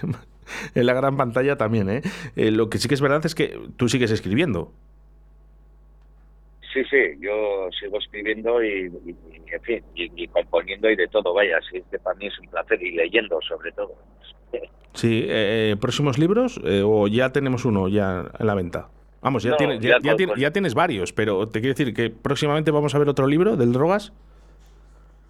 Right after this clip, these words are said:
Speaker 2: No, ahora acaba de salir el, el libro este de ciento ochenta y nueve escritos con una mano enferma,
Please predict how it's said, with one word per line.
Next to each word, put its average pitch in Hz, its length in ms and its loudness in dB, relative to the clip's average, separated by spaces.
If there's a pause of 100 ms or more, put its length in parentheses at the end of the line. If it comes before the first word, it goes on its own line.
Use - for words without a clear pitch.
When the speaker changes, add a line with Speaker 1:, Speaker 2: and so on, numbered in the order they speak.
(160)
Speaker 2:
No, 135 140 4
ahora 120 600 8
acaba 113 340 4
de 117 100 2
salir 113 420 0
el, 92 540 -4 (380)
el 87 600 -12
libro 101 320 6
este 101 200 2
de 98 160 4
ciento 101 300 0
ochenta 101 600 0
y 95 720 -8
nueve 101 380 -2
escritos 110 600 -6
con 95 160 -8
una 98 220 -6
mano 98 240 -6
enferma, 117 520 -2